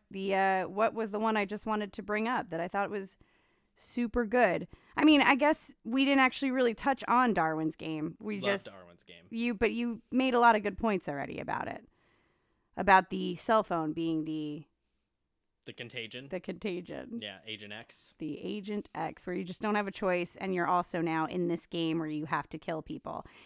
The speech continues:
Speaker 1: If you
Speaker 2: Mm-hmm.
Speaker 1: guys aren't watching Darwin's Game, it's new, and, uh, it's about twelve episodes in.
Speaker 2: Uh, yeah, twelve or thirteen.
Speaker 1: Yeah,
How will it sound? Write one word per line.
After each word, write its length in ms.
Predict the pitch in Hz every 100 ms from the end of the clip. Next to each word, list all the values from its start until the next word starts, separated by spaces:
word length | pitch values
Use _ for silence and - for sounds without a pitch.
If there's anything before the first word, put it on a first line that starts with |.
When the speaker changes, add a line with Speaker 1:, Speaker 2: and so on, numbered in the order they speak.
| 123
Speaker 1:
If 80 | 254
you 60 |
Speaker 2:
Mm-hmm. 100 | 320
Speaker 1:
guys 100 | 381
aren't 200 | 294 254
watching 320 | 226 208 185
Darwin's 380 | 170 160 160 160
Game, 240 | - 160 175
it's 240 | 208 -
new, 320 | 185 156 185 _ _ _ _ _ _ _ _
and, 340 | 202 190 185 180
uh, 280 | 175 170 165
it's 180 | 185 -
about 440 | 185 170 165 - -
twelve 600 | - 190 185 185 196 196
episodes 500 | 185 - - 202 196
in. 280 | 226 254 339 - _ _ _ _ _ _ _ _ _ _
Speaker 2:
Uh, 520 | 131 131 139 143 143 135
yeah, 240 | 127 120 110 _
twelve 220 | - 135 120
or 40 |
thirteen. 460 | 117 107 - 107 110 -
Speaker 1:
Yeah, 320 | 180 165 -